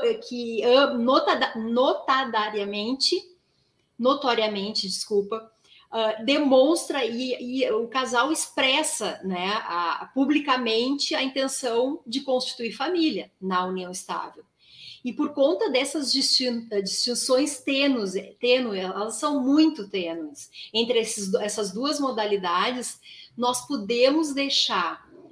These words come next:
n-, não podemos deixar passar a escolha, né, por, da, do regime,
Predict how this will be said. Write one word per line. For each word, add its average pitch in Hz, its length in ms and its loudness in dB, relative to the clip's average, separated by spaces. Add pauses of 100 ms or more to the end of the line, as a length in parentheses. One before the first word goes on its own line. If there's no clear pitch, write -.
n-, 233 140 -4
não 277 240 2
podemos 269 520 2
deixar 196 400 -2
passar 202 320 -2
a 202 60 0
escolha, 254 1000 4
né, 208 260 -2
por, 247 200 -10 (100)
da, 185 240 -4
do 196 160 0
regime, 208 720 0